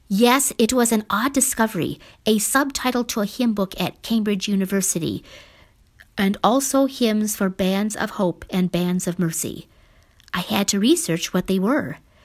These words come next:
Bands of Hope came first, established in eighteen forty-seven in England to bring children into the temperance movement. Catherine Smithies established Bands of Mercy in eighteen seventy-five in the same vein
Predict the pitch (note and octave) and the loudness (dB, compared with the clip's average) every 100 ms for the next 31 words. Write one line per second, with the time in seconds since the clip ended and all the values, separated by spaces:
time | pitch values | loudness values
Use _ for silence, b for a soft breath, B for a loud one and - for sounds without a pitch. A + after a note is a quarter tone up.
0 | b b b _ - A3+ A#3+ D#4+ F4 C#4+ | b b b _ -2 2 2 2 2 2
1 | C#4 A#3 - G#3 G3+ - A3 - - - | 4 2 2 0 0 2 0 0 -4 -4
2 | - - A#3 A3 B3 A#3 - G#3 F#3+ - | -4 0 2 2 0 0 0 0 0 -2
3 | B3 A#3+ A#3 A3 A#3+ - F3+ F3+ F#3+ F#3 | -2 -2 0 0 0 0 0 2 2 2
4 | A#3+ A#3 G3 C#3 D#3 - G#3 G#3+ G#3 - | 2 2 2 -2 -4 -6 -2 -2 0 -2
5 | A3+ A#3 C4 G3 F#3+ - F#3 - A3 G3+ | -2 0 -2 0 -2 -2 -4 0 0 0
6 | B2+ - F#3+ D#3+ - - - b b b | -4 -4 -2 -2 -4 -10 -12 b b b
7 | b b b b - C4 C4+ A#3 - B3 | b b b b 0 2 2 0 2 2
8 | C4+ C4+ F3+ G3 - G#3+ G#3+ G3 G3 F#3 | 2 2 0 -2 -2 -2 0 0 0 0
9 | G#3+ G3+ G3+ F#3+ G3+ G#3 - F#3+ F3+ G3+ | 0 2 2 0 0 0 0 0 0 -2
10 | - - G3+ F#3 F#3 F3+ E3 - A#3+ G#3+ | -2 0 0 0 0 0 -2 2 2 4
11 | E3 F3 F3+ F3+ - C#4+ D4+ F#3 D#3 D#3 | 2 0 0 0 2 2 2 0 -2 -2